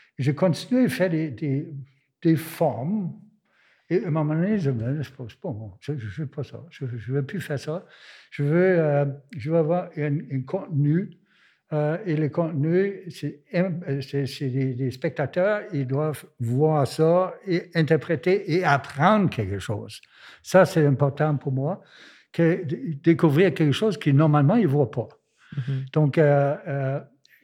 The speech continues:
Speaker 1: et là, je, je poussais là-dessus et finalement, c'est ça. Donc, j'ai les concepts avant. Et, euh, et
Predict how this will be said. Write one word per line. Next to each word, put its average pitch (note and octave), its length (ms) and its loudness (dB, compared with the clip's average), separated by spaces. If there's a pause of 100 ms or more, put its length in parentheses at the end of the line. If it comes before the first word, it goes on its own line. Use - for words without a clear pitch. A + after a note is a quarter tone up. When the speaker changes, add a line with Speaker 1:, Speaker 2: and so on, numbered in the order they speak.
(320)
Speaker 1:
et E3+ 80 0
là, F#3+ 220 6
je, D3+ 480 2
je C#3 140 0
poussais A#3 400 0
là-dessus E3 480 2
et D#3 380 -2
finalement, D#3 520 0
c'est E3 140 -4
ça. D3 260 -4
Donc, D3 400 -4
j'ai A#2 180 -4
les F3+ 140 -2
concepts D3+ 500 -6 (100)
avant. C3 380 -4 (600)
Et, C#3+ 220 0
euh, C#3 280 2 (100)
et D3+ 320 -2